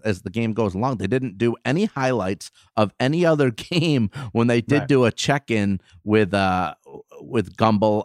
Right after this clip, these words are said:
Speaker 1: um, where they just did the Green Bay Detroit game where Brett Favre happened to throw four picks,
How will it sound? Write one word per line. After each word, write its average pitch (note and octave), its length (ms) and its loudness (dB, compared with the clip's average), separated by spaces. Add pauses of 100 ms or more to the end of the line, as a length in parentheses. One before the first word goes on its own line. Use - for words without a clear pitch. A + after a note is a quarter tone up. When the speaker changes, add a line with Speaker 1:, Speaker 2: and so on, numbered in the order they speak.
Speaker 1:
um, G#2 320 0
where A2 420 2
they A2+ 200 -2
just A#2 180 -2
did D3 140 -2
the A2+ 80 -2
Green C#3 340 0
Bay B2+ 180 0
Detroit C#3 520 -2
game G2+ 340 -2 (360)
where A2+ 280 2
Brett C3 240 0
Favre C3 300 4
happened A#2+ 320 0
to G2+ 40 0
throw A#2 280 2
four C3 360 0
picks, - 600 -4